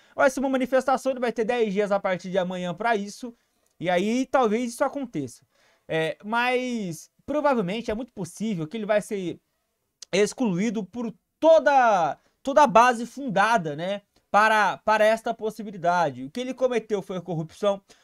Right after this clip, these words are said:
o que ele cometeu foram alguns crimes, né, não só em âmbito, eh, jurídico, eh, mas em âmbito estatutário,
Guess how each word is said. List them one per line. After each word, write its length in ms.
o 80
que 120
ele 160
cometeu 460
foram 180
alguns 400
crimes, 520
né, 240
não 300
só 440
em 200
âmbito, 580
eh, 840
jurídico, 880
eh, 640
mas 300
em 140
âmbito 240
estatutário, 880